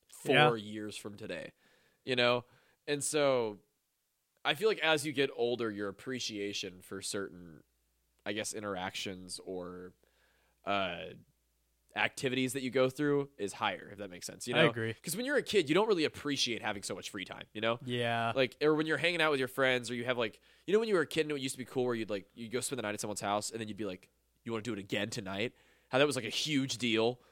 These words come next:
Speaker 1: Well, see, the funny thing is I was never allowed to spend the night when I was a kid.
Speaker 2: Oh,
Speaker 1: People only
Speaker 2: okay.
Speaker 1: started,
Speaker 2: <laughs>
Speaker 1: people, people only started spending the night at my house, like, in high school, and we would literally do that.
Speaker 2: Really?
Speaker 1: There
Speaker 2: Yeah.
Speaker 1: was an entire five-day period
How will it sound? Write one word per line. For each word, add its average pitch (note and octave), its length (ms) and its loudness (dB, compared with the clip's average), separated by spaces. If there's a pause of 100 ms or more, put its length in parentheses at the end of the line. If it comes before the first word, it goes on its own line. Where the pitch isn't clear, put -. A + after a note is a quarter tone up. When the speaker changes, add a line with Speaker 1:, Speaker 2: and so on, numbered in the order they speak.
(320)
Speaker 1:
Well, D#3 140 0
see, F3 180 2
the D#3+ 100 4
funny D#3+ 300 4
thing E3+ 220 2
is D3 140 2
I C3+ 240 6
was D3 200 4
never B2 280 2
allowed B2+ 260 4
to B2+ 60 -4
spend B2+ 220 -6
the A#2+ 40 -8
night A2+ 240 -4
when B2+ 80 -6
I B2 80 -2
was C3 160 -2
a C3 40 -10
kid. C#3 260 -4 (120)
Speaker 2:
Oh, F#2 300 0
Speaker 1:
People C3 220 4
only C3+ 100 10
Speaker 2:
okay. G#3 120 8
Speaker 1:
started, G#3 220 10
Speaker 2:
<laughs> G#3+ 40 4
Speaker 1:
people, G3+ 260 8 (160)
people G3 260 8
only F3 220 8
started F3 260 4
spending D3+ 300 2
the C#3+ 80 0
night C3 160 6
at C3 80 4
my A2+ 180 0
house, C3+ 300 2
like, B2+ 180 -2
in C3+ 120 0
high A#2+ 180 -4
school, D3+ 400 -2 (260)
and D3+ 120 6
we D#3+ 100 8
would E3+ 140 8
literally D3+ 260 8
do B2 160 0
that. A2+ 240 -2 (140)
Speaker 2:
Really? A#2 400 4
Speaker 1:
There D3+ 240 6
Speaker 2:
Yeah. G3 40 10
Speaker 1:
was G3 120 8
an A3+ 80 6
entire F#3+ 420 4
five-day D3+ 640 2
period C#3 540 0